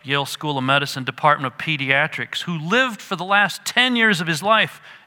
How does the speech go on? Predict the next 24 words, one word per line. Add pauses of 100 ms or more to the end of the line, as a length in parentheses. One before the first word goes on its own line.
immobilized
due
to
a
series
of
strokes, (640)
said, (380)
"The
public
has
got
to
decide
what
to
do
with
vegetated
individuals
who
have
no
human